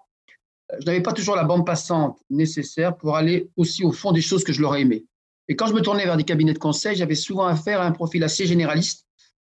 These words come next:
de personnes qui n'avaient, qui avaient souvent accompagné tel ou tel élément d'entreprise, mais qui n'avaient pas ce, ce ressenti, ce vécu,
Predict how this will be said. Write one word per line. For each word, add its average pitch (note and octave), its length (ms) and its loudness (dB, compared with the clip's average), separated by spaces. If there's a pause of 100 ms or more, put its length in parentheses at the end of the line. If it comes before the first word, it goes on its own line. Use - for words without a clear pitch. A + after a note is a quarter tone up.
(380)
de D#3+ 60 -6
personnes F3 320 -2
qui F3 100 -4
n'avaient, E3 320 2
qui D#3+ 80 -4
avaient D3+ 80 2
souvent F#3+ 280 -2
accompagné F#3 600 2
tel D#3+ 160 2
ou D#3 60 4
tel D#3 160 0
élément D#3 200 4
d'entreprise, E3+ 380 -2
mais D#3 80 4
qui D#3 100 -4
n'avaient D#3+ 200 2
pas F#3 180 -2
ce, F3 180 -4
ce C3+ 160 -10
ressenti, G3+ 800 -2
ce D#3+ 220 -4
vécu, F#3+ 540 0